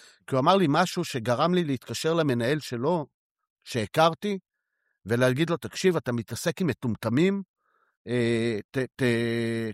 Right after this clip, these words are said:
ת-, זה לא, זה לא לעניין." בכלל, שווה לעשות פרק על גיוסים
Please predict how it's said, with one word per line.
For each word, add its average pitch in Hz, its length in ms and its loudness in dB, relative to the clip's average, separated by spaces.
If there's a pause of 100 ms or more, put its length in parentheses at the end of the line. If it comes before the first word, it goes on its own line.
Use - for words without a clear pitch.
(140)
ת-, 127 180 -6
זה 117 240 -4
לא, 165 300 4
זה 120 140 -4
לא 143 160 2
לעניין." 135 380 0
בכלל, 226 400 2
שווה 160 280 -2
לעשות 196 380 2
פרק 196 300 0
על 131 120 0
גיוסים 120 720 -6